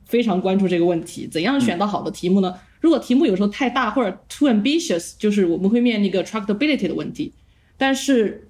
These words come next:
Speaker 1: 如果选得太小了，似乎我们也觉得意义不是很大。所以我们怎样去把握一个 tractability 和 feasibility 这样一个 trade-off？
Speaker 2: 对。
Speaker 1: 想听听方老师对于年轻学者以及怎样更好的走一条学术道路有什么建议？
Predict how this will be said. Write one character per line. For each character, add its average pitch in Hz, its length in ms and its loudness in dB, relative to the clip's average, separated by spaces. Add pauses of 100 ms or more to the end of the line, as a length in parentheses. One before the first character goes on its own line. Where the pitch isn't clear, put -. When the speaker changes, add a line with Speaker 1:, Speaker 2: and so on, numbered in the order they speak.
Speaker 1:
如 240 180 2
果 294 140 2
选 240 180 -2
得 202 80 0
太 311 180 -4
小 - 240 -8
了， - 80 -6
似 254 200 -2
乎 254 320 0 (260)
我 190 100 0
们 208 120 4
也 240 80 2
觉 190 120 0
得 190 140 0
意 247 160 4
义 247 80 6
不 175 100 -4
是 220 140 2
很 220 180 0
大。 208 240 -4 (220)
所 277 140 0
以 - 20 2
我 269 100 0
们 311 140 4
怎 - 160 -4
样 220 160 0
去 247 100 0
把 - 220 -2
握 233 140 2
一 208 80 2
个 202 120 0
tractability 208 760 -2
和 180 180 -2
feasibility 220 840 0
这 165 80 -4
样 185 100 0
一 180 60 -2
个 180 120 0
trade-off？ 277 480 -2
Speaker 2:
对。 - 80 -20 (120)
Speaker 1:
想 180 220 -2
听 226 140 4
听 254 120 4
方 285 160 2
老 180 120 2
师 196 100 -4
对 196 140 2
于 190 60 2
年 185 200 4
轻 220 180 4
学 180 200 0
者 160 280 -6 (200)
以 160 100 -4
及 185 300 0
怎 180 240 -4
样 220 420 -2
更 262 160 2
好 - 200 -6
的 143 300 -10 (200)
走 - 180 -2
一 - 20 2
条 196 160 2
学 190 160 0
术 208 120 0
道 240 200 -2
路 180 140 -2
有 165 80 -4
什 - 100 -12
么 160 120 -8
建 202 240 0
议？ 196 180 -6